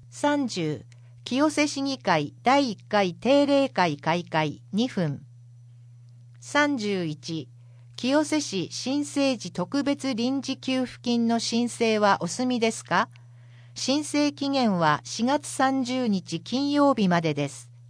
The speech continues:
一分三十秒。三十二、市民伝言板。二分。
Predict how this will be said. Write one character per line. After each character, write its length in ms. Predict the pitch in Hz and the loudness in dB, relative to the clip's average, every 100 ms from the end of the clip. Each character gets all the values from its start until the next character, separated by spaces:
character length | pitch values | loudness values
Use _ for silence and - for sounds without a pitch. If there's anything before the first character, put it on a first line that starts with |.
| - - | -20 -8
一 120 | 247 | -6
分 360 | 285 - 254 190 | -6 -2 0 0
三 320 | - 226 254 | 0 0 0
十 260 | 247 247 196 | -2 -2 0
秒。 400 | 151 139 107 - - - - - - - - - - - - - - | 0 -2 -4 -10 -20 -20 -20 -20 -20 -20 -20 -20 -20 -20 -20 -20 -12
三 360 | - 294 294 | 0 2 2
十 260 | 220 196 170 | -2 -2 0
二、 280 | 170 170 - - - | 0 -2 -6 -18 -20
市 260 | - - 294 | -8 -4 0
民 300 | 269 202 165 | 2 2 2
伝 260 | 190 214 | 2 4
言 260 | 208 196 180 | 4 4 2
板。 320 | 175 160 147 - 214 | 2 0 -4 -12 -4
二 180 | 226 277 | -2 0
分。 340 | 196 151 | -2 -2